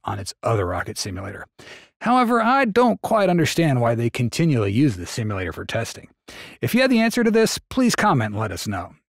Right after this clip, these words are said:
Back in March, we saw a perfect representation of the New Glenn rocket simulator, which was erected vertically on the platform and even underwent a cryogenic test to check its structure.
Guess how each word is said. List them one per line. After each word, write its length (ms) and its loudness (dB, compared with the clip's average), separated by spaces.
Back 220 0
in 140 0
March, 320 -8
we 100 0
saw 240 -2
a 60 -4
perfect 440 -2
representation 800 -4
of 140 -4
the 80 0
New 320 2
Glenn 260 0
rocket 400 -4
simulator, 640 -10
which 320 0
was 180 2
erected 420 -2
vertically 600 0
on 140 0
the 100 -4
platform 600 -4
and 140 0
even 280 4
underwent 580 2
a 40 -6
cryogenic 680 -2
test 280 -8
to 80 -8
check 260 -6
its 100 -12
structure. 460 -8